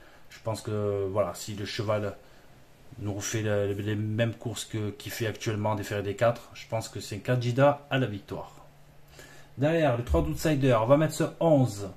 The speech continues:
Ipalio, déféré des quatre. Christophe Martin, c'est un entraînement. Euh, faut savoir que quand l'entraîneur Van Bergen, euh, se déplace à Vincennes, c'est souvent pour entrer dans le quintet.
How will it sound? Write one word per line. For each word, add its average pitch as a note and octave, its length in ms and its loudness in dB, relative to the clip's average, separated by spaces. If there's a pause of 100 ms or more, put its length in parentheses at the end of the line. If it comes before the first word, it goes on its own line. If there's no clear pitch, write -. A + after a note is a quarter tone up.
(320)
Ipalio, C3+ 760 6 (380)
déféré A#2 460 2
des B2+ 180 2
quatre. D#3+ 400 2 (220)
Christophe - 340 -6
Martin, A2+ 300 -2
c'est G2+ 140 -6
un G2 40 -2
entraînement. C3 640 2 (580)
Euh, G#2 720 2
faut A#2 140 -6
savoir A#2+ 360 2
que A2+ 320 -2 (100)
quand B2 160 2
l'entraîneur A#2 720 0 (260)
Van A2 480 -4
Bergen, G#2+ 720 -4 (840)
euh, G#2 260 -2
se G#2+ 140 -6
déplace A#2 340 -2
à A#2 60 0
Vincennes, A2+ 480 -2 (960)
c'est - 140 -14
souvent A#2 320 -2
pour G2+ 180 -6
entrer G#2+ 240 -4
dans G#2+ 80 -4
le G2+ 80 -2
quintet. B2+ 560 0